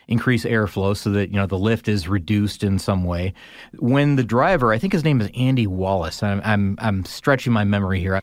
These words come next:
and Andy Wallace incrementally took the car up fifty, uh, I think it was fifty kilometers per hour on several, several runs in order to, like, determine whether or not the car was balanced correctly, if it was able to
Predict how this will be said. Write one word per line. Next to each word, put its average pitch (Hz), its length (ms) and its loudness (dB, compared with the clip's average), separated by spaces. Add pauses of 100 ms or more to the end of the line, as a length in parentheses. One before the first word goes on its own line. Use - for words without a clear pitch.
(120)
and 101 320 0
Andy 160 220 2
Wallace 135 580 0 (100)
incrementally 156 1000 2
took 170 160 0
the 139 80 -4
car 131 340 4
up 117 160 -2 (140)
fifty, 165 640 0 (260)
uh, 120 80 -4
I 104 140 0
think 101 60 -6
it - 80 -4
was 110 100 -2
fifty 170 320 -2
kilometers 127 480 0
per - 260 -2
hour 101 440 0 (540)
on 104 220 2
several, 135 540 2
several 113 400 0
runs 95 400 -2
in 104 80 -2
order 107 240 2
to, 104 460 0
like, 110 160 0
determine 117 540 0
whether 113 220 2
or 107 40 2
not 107 160 0
the 104 60 -8
car 113 200 0
was 98 140 -4
balanced 110 480 0
correctly, 104 420 0
if 98 140 -4
it 101 60 -2
was 95 260 -4
able 98 240 -2
to 98 420 -2